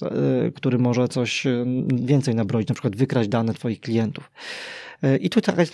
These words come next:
ciekawe story. E, to jest oczywiście opcjonalne i dobrze, mm, kiedy wybierasz firmę hostingową i, mm, stosujesz jakieś zabezpieczenia,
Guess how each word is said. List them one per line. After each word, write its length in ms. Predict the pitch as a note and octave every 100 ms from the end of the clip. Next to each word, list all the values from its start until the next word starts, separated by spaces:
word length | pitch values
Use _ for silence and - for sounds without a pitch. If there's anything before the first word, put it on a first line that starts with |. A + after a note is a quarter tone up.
| - _
ciekawe 360 | - - D#3+ F3+
story. 380 | - D3+ B2 - - - - -
E, 120 | D3
to 100 | C#3
jest 120 | G#3+
oczywiście 320 | G3+ F#3 G3 F#3+
opcjonalne 600 | - F#3 F3 C3+ A#2+ B2
i 40 |
dobrze, 280 | F3+ F3+ F3+ - C#3 C#3 -
mm, 280 | D3+ D3+ C#3+
kiedy 460 | D3+ A#2 C#3 C3 - -
wybierasz 680 | A#2+ B2 F3+ E3+ C#3 - _ _ _
firmę 280 | - D#3+ D#3+
hostingową 520 | C#3 - B2+ E3 D#3
i, 120 | C3 C3+ -
mm, 360 | C#3 C3 B2+
stosujesz 400 | B2 C3 - F3+
jakieś 240 | D#3 D#3+ C3
zabezpieczenia, 720 | B2+ A#2 - C#3 F#3 C#3 F#3